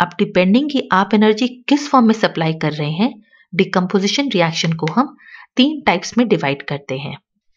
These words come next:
ये है पहला, ये दूसरा और ये तीसरा। अगर एनर्जी आपने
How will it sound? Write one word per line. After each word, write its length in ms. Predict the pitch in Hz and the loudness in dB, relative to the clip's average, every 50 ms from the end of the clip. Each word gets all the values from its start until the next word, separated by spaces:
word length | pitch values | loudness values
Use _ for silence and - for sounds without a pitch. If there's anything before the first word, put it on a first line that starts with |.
| _ _ _ - | _ _ _ -10
ये 160 | 190 170 170 | -4 -2 -2
है 140 | 160 - 175 | 0 -2 -2
पहला, 500 | - - - 170 151 151 160 185 240 311 - - - _ _ _ _ _ _ _ _ _ _ - | -8 -6 -4 -4 -2 -2 -2 -2 -2 -4 -4 -8 -18 _ _ _ _ _ _ _ _ _ _ -6
ये 180 | 165 165 151 147 | -2 0 0 0
दूसरा 600 | 147 - 147 143 143 - - - 302 370 - - - _ _ - - | 0 0 -4 -4 -4 -6 -4 -4 -4 -4 -4 -16 -20 _ _ -10 -10
और 80 | 151 - - | -10 -6 -2
ये 280 | 175 240 302 - - _ _ _ _ _ - | -2 -2 -2 -2 -12 _ _ _ _ _ -4
तीसरा। 480 | 165 131 - - - - - - - _ _ _ _ _ _ _ _ - - - _ _ - - | -4 -4 -4 -6 -12 -12 -12 -12 -14 _ _ _ _ _ _ _ _ -20 -20 -20 _ _ -2 0
अगर 320 | 196 202 202 294 311 302 302 - - | 0 2 2 0 -2 -2 -2 -4 -2
एनर्जी 720 | 180 175 170 180 226 269 277 277 - - 175 190 202 - - _ _ - - _ _ _ - | -2 0 2 2 4 2 2 0 -2 -4 -4 -4 -6 -8 -14 _ _ -20 -20 _ _ _ 0
आपने 480 | 165 165 165 165 190 185 190 202 208 | 0 0 0 0 -2 -2 -2 -2 -2